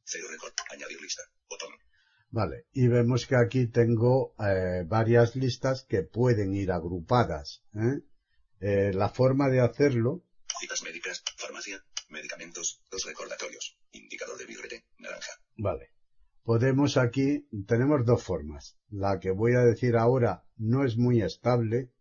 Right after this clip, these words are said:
Speaker 2: ¿eh? Falla algunas veces, no salen los citas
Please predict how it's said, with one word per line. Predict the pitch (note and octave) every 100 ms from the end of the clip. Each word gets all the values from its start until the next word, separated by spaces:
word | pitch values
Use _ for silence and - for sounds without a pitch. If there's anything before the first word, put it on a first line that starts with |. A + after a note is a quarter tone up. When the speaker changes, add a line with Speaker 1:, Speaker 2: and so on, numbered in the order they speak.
| _
Speaker 2:
¿eh? | F#2 A2 B2
Falla | - - A2 G2 G2+ F#2+ F#2+
algunas | F2+ G2+ G2 E2+
veces, | G#2+ A#2+ A#2+ A#2
no | G#2
salen | F2+ G#2 F#2 F2
los | E2
citas | - A2 F#2 G2+ E2+